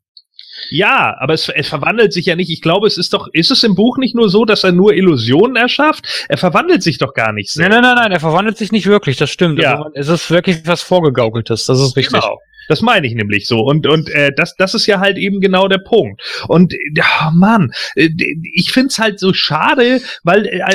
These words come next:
Speaker 1: eigentlich ja gute Sachen mit aufgenommen wurden, viele Sachen ja scheinbar auch, also mein Kumpel, der mit mir im Kino saß, der hat das Buch mehrfach gelesen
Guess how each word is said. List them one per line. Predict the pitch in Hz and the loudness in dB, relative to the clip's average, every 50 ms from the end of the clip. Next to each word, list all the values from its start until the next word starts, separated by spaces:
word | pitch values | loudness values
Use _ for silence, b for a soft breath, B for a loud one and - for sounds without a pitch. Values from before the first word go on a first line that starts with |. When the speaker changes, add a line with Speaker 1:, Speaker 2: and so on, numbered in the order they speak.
| 170 160 - - | -2 -4 -6 -4
Speaker 1:
eigentlich | - 185 226 247 226 220 - | -2 -2 -2 -2 -2 -4 0
ja | - 190 | -2 -2
gute | - - 220 247 233 214 180 | 0 2 2 2 2 2 2
Sachen | - 196 190 190 196 180 | 2 0 0 0 0 0
mit | 160 - - | 0 0 2
aufgenommen | 160 202 247 254 - - 226 220 214 214 202 | 2 2 2 0 0 -4 0 0 0 0 2
wurden, | 185 208 214 208 202 196 | 2 2 2 2 0 -4
viele | - - 208 196 196 180 | -2 0 2 2 2 2
Sachen | 147 190 190 185 185 185 170 | 2 0 -2 -2 -2 0 0
ja | 160 160 | 0 0
scheinbar | - - 175 185 196 175 147 | 0 0 0 2 2 2 2
auch, | 156 170 170 165 - - | 2 2 2 0 -2 -4
also | 135 135 147 | -2 0 0
mein | 135 131 | 0 0
Kumpel, | 123 175 185 170 165 151 | 2 2 2 2 2 0
der | 156 151 | 0 -2
mit | 151 147 151 | -4 -4 -2
mir | 135 127 | -2 -2
im | 131 131 127 | -2 -2 -4
Kino | - - 196 190 190 170 | 0 2 4 4 4 4
saß, | 147 170 165 165 - | 4 2 0 0 0
der | 156 139 | -2 -2
hat | 135 | -2
das | 135 120 - | -2 -4 0
Buch | - 170 165 113 | 0 0 2 2
mehrfach | 147 147 190 254 269 - - 190 - - | 0 0 0 0 0 -2 -6 -6 -4 -2
gelesen | 202 196 180 190 190 190 180 185 185 | 0 0 2 4 2 2 2 0 -2